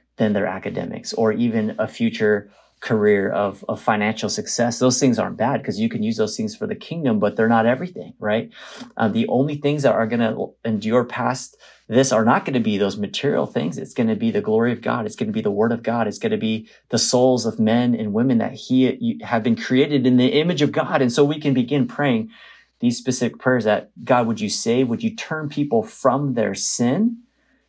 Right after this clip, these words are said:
and, and, and all and any error of their ways to the truth and to, to, to Christ."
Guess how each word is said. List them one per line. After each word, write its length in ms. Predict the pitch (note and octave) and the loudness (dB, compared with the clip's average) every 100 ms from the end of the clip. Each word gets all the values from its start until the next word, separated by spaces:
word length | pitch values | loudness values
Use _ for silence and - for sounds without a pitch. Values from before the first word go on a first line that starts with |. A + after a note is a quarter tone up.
| _ | _
and, 300 | - A2+ G#2+ - | -4 -2 -2 -4
and, 240 | A2+ G#2+ | -4 -2
and 200 | G#2+ G#2 - | -4 -4 0
all 600 | A2 B2+ C3+ C#3+ D3 - | 4 6 6 6 6 4
and 180 | G#2+ - | -2 0
any 340 | A#2 B2+ B2+ | 2 4 2
error 360 | A#2 A2+ A2 F#2+ | 0 0 0 -2
of 240 | G2+ G#2 | -6 -4
their 180 | G#2+ G#2 | -4 -2
ways 460 | G2 G#2 A#2 - - - | -2 -4 -6 -10 -12 -6
to 180 | G#2+ | -4
the 100 | G#2+ | -4
truth 380 | A2 - - C3 _ _ _ _ _ - | -4 -6 -6 -8 _ _ _ _ _ -8
and 180 | A2+ - | -6 -2
to, 140 | B2 | -4
to, 160 | - A2+ | -4 -10
to 100 | - | -8
Christ." 560 | - - C3+ C3 - | -2 -2 -2 -12 -18